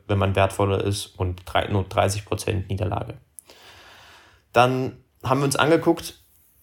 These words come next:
wie groß die Marktwertunterschiede sind. Ähm, also be-, beispielsweise, es gibt ja Teams, die ähm, nur ganz knapp wertvoller sind als, als der Gegner. Es gibt Teams wie Bayern, die beispielsweise gegenüber Bielefeld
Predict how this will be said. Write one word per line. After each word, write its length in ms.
wie 600
groß 760
die 220
Marktwertunterschiede 880
sind. 400
Ähm, 220
also 260
be-, 200
beispielsweise, 580
es 140
gibt 160
ja 100
Teams, 320
die 580
ähm, 480
nur 120
ganz 260
knapp 280
wertvoller 440
sind 240
als, 220
als 260
der 100
Gegner. 300
Es 100
gibt 160
Teams 320
wie 80
Bayern, 480
die 100
beispielsweise 720
gegenüber 680
Bielefeld 580